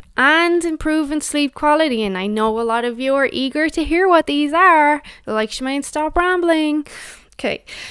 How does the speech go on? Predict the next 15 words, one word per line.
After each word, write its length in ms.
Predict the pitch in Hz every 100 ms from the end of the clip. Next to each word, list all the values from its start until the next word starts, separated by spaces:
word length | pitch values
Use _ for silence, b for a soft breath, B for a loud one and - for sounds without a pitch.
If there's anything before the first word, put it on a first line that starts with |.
| B B B B _ _ -
<sighs> 60 | B B B B B -
So 460 | - - 294 277 - B B B _ _ _ _ _ _ _ _ -
I'm 420 | 208 226 269 320
going 200 | 311 294
to 100 | 277
assume 540 | 269 302 277 220 208
that 180 | 208 214
you're 200 | 214 226
already 400 | 240 247 262 233
following 480 | - 240 233 233 220
what 160 | 214
I'm 160 | 214 208
saying 600 | - 330 277 226 226 226
and 200 | 233 226
having 400 | 208 202 214 208